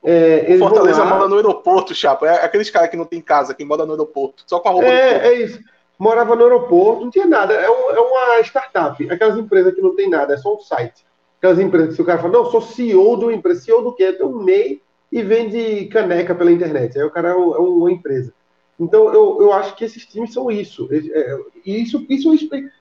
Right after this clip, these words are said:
Speaker 1: Apesar de ter um tom pejorativo, fica,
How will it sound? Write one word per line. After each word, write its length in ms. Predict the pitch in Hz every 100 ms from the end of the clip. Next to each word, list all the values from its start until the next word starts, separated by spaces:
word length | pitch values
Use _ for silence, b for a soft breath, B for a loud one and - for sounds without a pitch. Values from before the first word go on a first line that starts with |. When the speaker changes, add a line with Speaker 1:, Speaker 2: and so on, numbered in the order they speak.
| B -
Speaker 1:
Apesar 300 | 214 220 247
de 240 | 226 -
ter 80 | -
um 160 | 214 202
tom 200 | 196 190
pejorativo, 880 | 190 185 170 135 - 220 170 143 131
fica, 220 | 330 -